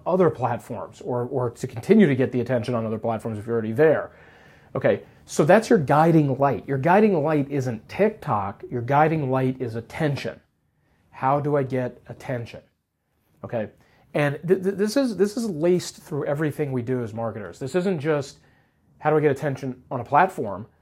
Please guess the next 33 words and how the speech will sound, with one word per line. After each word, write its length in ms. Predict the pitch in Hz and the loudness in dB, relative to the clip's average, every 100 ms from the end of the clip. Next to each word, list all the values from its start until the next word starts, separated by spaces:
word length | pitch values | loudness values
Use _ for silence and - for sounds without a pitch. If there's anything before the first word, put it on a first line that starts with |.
| _ _ | _ _
This 140 | 151 151 | -6 -2
is 80 | 151 | 2
how 100 | 151 | 4
do 100 | 143 | 4
I 40 | |
get 100 | 139 | 2
attention 460 | 135 143 135 135 131 | 0 -2 -2 -4 -4
in 380 | 135 131 127 | -4 -4 -4
an 120 | 135 135 | -4 -4
email 240 | 127 135 | -2 -2
marketing 400 | 156 170 143 113 | 0 -2 -2 -8
sequence? 400 | - 104 90 - | -8 -10 -12 -8
How 100 | 120 | -6
do 60 | 123 | -2
I 40 | |
get 100 | 127 | -4
attention 400 | 123 139 123 131 | -4 -6 -6 -8
in 120 | 127 | -8
a 60 | 120 | -10
tweet? 400 | - 190 117 - | -4 -2 -4 -8
How 140 | 135 | -6
do 100 | 127 | -2
I 20 | |
get 120 | 131 127 | -2 -2
attention 460 | 139 131 127 131 | -4 -6 -6 -8
in 220 | 127 123 120 | -6 -8 -4
a 40 | |
headline? 460 | 156 175 107 85 - | -2 -2 -4 -8 -10
How 120 | 139 | -6
do 80 | 131 | -4
I 60 | |
get 100 | 131 | -2
attention 520 | 127 139 127 131 120 | -4 -4 -6 -6 -6